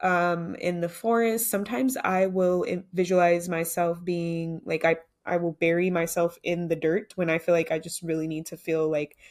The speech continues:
safe and supported and protected. I will cover my, I'll bury myself alive, basically,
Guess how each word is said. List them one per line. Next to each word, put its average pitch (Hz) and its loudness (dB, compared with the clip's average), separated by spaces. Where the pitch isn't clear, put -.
safe - 2
and 165 -2
supported 170 0
and 165 -2
protected. 226 2
I 165 4
will 160 0
cover 180 0
my, 175 2
I'll 175 4
bury 175 6
myself 170 0
alive, 151 2
basically, 160 -2